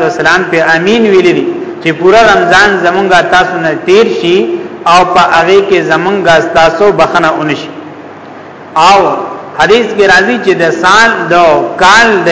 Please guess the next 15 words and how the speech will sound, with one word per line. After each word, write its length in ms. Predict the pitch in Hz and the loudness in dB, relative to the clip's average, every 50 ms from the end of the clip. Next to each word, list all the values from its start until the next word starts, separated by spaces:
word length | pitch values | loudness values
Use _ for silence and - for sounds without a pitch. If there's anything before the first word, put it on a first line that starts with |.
| 165 165 165 | 0 0 0
ابتدا 460 | 165 160 165 - 165 165 165 170 160 151 | -2 -4 -4 -2 -2 0 2 2 2 2
نه 120 | 143 135 131 147 - - - - - - - - - - 147 139 | 0 0 -4 -6 -10 -12 -14 -16 -18 -18 -18 -20 -18 -16 -8 -4
جنت 400 | 147 165 175 185 196 220 233 - - - | -2 -2 0 0 0 0 0 0 0 0
هغه 320 | 175 175 175 175 202 202 170 135 - - - - - - - - - - - - - - - - - - 151 143 | 2 2 4 4 2 2 2 0 -4 -6 -10 -12 -16 -16 -18 -18 -20 -20 -20 -20 -20 -20 -20 -20 -20 -18 -12 -2
دا 140 | 139 165 175 180 175 | 0 2 4 4 4
کول 260 | 175 175 202 233 233 226 214 190 | 2 2 2 4 4 4 2 2
شي، 220 | - - 165 143 - - - - - - - - - - 143 | 0 -2 -4 -4 -6 -6 -10 -12 -14 -16 -16 -18 -16 -6 -2
دا 80 | 147 160 | 0 2
هغه 580 | 170 170 175 175 180 208 226 220 190 160 151 139 - - - - - - - 147 | 2 2 2 2 4 4 4 4 4 2 -2 -4 -6 -10 -12 -12 -14 -14 -10 -6
یعنی 260 | 143 165 180 180 175 | -4 -2 -2 -2 -4
تیاری 420 | 175 180 180 175 175 175 185 220 | -2 -2 0 2 2 2 2 2
کول 280 | 233 - 233 214 202 190 175 | 2 2 2 4 4 4 2
شي، 200 | - - 151 - - - - - - - - - - - - - - - - - - - - - - - | 0 -2 -4 -6 -6 -8 -10 -12 -14 -14 -16 -18 -18 -18 -20 -20 -20 -20 -20 -20 -20 -20 -20 -20 -6 -2
هغه 300 | 156 151 170 202 220 - | 0 2 4 4 4 2
سجاول 640 | 214 214 202 180 160 180 175 175 196 220 262 247 | 2 0 -2 0 2 2 2 4 4 4 4 4